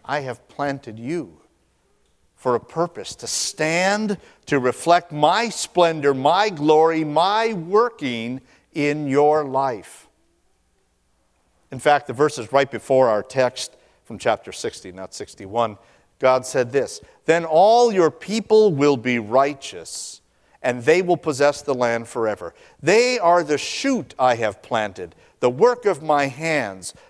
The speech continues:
the display of my splendor. The least of you will become a thousand, the smallest a mighty nation. I am the Lord,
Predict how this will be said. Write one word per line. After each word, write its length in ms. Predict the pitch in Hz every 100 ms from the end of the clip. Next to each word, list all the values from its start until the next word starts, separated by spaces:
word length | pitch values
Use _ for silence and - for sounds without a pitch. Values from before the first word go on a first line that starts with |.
| _
the 120 | 135
display 800 | 123 135 - - 160 196 214 208
of 200 | 151 120
my 400 | 131 131 143 147
splendor. 840 | 139 - - 120 113 101 92 76 _ _ _ _ _ _ _ _
The 120 | 101
least 440 | 95 123 196 - -
of 160 | 180
you 180 | 185 208
will 220 | 208 113
become 380 | 98 104 - 135
a 40 |
thousand, 800 | 120 _ - 135 170 185 131 82 69 _ _ _ _
the 100 | -
smallest 1000 | - - 143 139 165 185 202 202 - - _
a 120 | 135
mighty 500 | 139 147 190 208 214
nation. 640 | 196 190 190 - 110 90 80 _ _ _ _ _
I 140 | - 180
am 120 | 226
the 80 | 226
Lord, 440 | 208 175 101 -